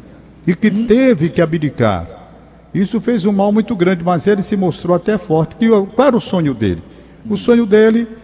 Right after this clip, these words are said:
Speaker 1: era jogar nos grandes times de voleibol do Brasil, né,
Speaker 2: Hum.
Speaker 1: principalmente de São Paulo, e ele tava no caminho bem certo. Já tinha saído daqui pra Minas Gerais,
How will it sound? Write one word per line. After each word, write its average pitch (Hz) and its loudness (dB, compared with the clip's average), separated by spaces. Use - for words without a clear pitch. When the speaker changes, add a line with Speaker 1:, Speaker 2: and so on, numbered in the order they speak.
Speaker 1:
era 190 2
jogar 156 0
nos 147 -8
grandes 190 -2
times 190 0
de 139 2
voleibol 123 2
do 120 -2
Brasil, 117 0
né, 98 -2
Speaker 2:
Hum. 110 -6
Speaker 1:
principalmente 123 -2
de 117 -4
São 120 -6
Paulo, 131 -4
e 175 4
ele 233 4
tava 285 -2
no 175 -2
caminho 139 0
bem 120 0
certo. - -6
Já 139 0
tinha 156 -4
saído 139 -2
daqui 123 -2
pra 123 -4
Minas 120 0
Gerais, 131 -2